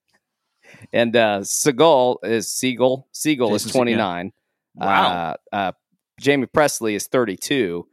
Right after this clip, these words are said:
Speaker 1: Uh, Paul Rudd was actually just celebrated his one thousand three hundred and forty-second birthday when this movie was released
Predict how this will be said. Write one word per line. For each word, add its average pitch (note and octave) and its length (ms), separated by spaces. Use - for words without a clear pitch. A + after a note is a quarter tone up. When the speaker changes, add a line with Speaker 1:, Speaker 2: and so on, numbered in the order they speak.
Speaker 1:
Uh, A2+ 140
Paul G3 280
Rudd G3+ 240
was B2+ 140
actually C3+ 300
just D3+ 320
celebrated C#3+ 500
his A#2 180
one B2 180
thousand A#2 320
three B2 120
hundred A2+ 160
and G2+ 100
forty-second G#2+ 520
birthday F#2 340
when C#2 160
this D#2 160
movie E2 200
was - 120
released A#3+ 380